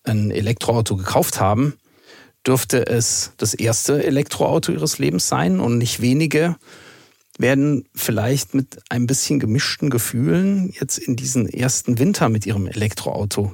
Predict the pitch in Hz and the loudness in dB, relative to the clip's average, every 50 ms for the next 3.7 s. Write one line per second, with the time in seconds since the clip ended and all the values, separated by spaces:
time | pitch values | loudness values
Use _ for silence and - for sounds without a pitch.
0 | - - - 107 101 107 139 175 170 - - - - - - - - _ _ _ | -6 -4 0 2 2 4 2 2 0 -4 -8 -20 -20 -20 -20 -20 -20 _ _ _
1 | - - 110 113 143 175 185 180 175 - - _ _ _ _ _ _ _ _ _ | -2 0 2 4 4 4 2 0 -2 -6 -12 _ _ _ _ _ _ _ _ _
2 | - - 113 107 - 127 107 107 113 139 180 208 202 - 110 - - - - _ | -2 -2 0 2 2 2 2 4 4 4 4 2 2 2 0 0 -2 -6 -8 _
3 | _ - - 117 127 - - 117 117 113 117 110 - - | _ -4 -2 0 0 0 -2 -2 -2 -2 -2 -4 -6 -8